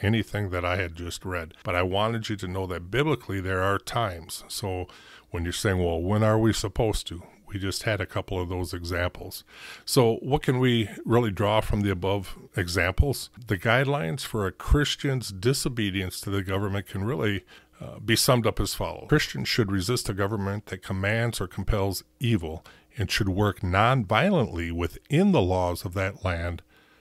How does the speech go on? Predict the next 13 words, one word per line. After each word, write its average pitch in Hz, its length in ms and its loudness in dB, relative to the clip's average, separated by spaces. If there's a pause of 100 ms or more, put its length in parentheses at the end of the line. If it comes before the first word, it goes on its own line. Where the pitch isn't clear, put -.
(280)
to - 100 -8
change 113 460 0
a 107 60 0
government 95 600 0 (120)
that 95 200 -4
permits 107 500 0
evil, 82 320 -12
okay? 110 240 -6 (400)
So - 180 -8
we 98 120 2
are 95 140 2
to - 160 -4
resist 90 920 -2